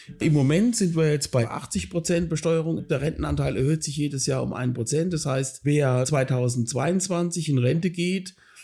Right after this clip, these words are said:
der wird mit zweiundachtzig Prozent besteuert und so weiter. Das steigert sich langsam und diese Mathematik zwischen Entlastung in der Einzahlungsphase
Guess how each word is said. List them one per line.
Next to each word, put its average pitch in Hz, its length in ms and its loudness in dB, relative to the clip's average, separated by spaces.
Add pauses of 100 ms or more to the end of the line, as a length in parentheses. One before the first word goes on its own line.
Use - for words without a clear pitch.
der 143 120 0
wird 147 160 0
mit 123 120 -2
zweiundachtzig 165 760 -2
Prozent 165 400 0
besteuert 156 580 0
und 151 160 -2
so 131 140 0
weiter. 185 500 0
Das 151 140 2
steigert 175 400 2
sich 180 140 -2
langsam 180 520 0
und 165 400 -2
diese 190 300 0
Mathematik 160 760 0 (200)
zwischen 165 400 -2
Entlastung 175 920 0
in 170 140 0
der 135 100 -2
Einzahlungsphase 190 1200 -4